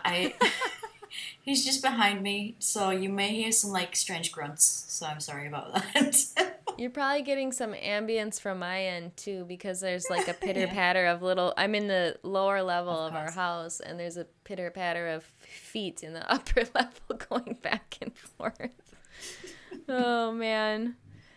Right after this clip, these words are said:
Speaker 2: Wow. Wow. Okay, now I'm scrolling down to see more images of these chairs, and some of them look more like what I had imagined. So,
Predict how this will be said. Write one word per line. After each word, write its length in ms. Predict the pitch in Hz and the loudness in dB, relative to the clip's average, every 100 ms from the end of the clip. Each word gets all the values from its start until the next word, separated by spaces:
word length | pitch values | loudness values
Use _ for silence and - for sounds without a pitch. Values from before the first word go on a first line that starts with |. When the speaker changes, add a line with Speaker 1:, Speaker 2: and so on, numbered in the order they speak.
| - - _ - | -20 -20 _ 4
Speaker 2:
Wow. 560 | 262 311 330 220 - - | 8 10 10 8 4 2
Wow. 580 | 220 269 311 302 240 175 | 4 8 10 8 8 6
Okay, 220 | 214 202 | 4 2
now 140 | 208 | 4
I'm 100 | 226 | 4
scrolling 480 | 240 - 220 214 214 | 2 2 2 4 2
down 240 | 202 190 190 | 2 2 0
to 80 | |
see 200 | 185 196 180 | -4 -4 -4
more 260 | 170 175 | -2 0
images 440 | 170 175 170 175 170 | 0 -2 -4 -6 -6
of 60 | 170 | -6
these 200 | 170 - | -6 -2
chairs, 220 | 175 175 | -2 -2
and 140 | 185 | -4
some 240 | - 269 359 | 2 4 4
of 140 | 320 | 4
them 200 | 254 226 | 4 4
look 200 | 214 208 | 2 2
more 280 | 214 208 202 | 2 6 8
like 240 | 190 175 | 6 4
what 140 | 190 180 | 4 4
I 80 | 170 | 4
had 220 | 185 170 | 4 0
imagined. 420 | 170 170 170 170 | 0 0 0 -2
So, 220 | - 190 | 0 0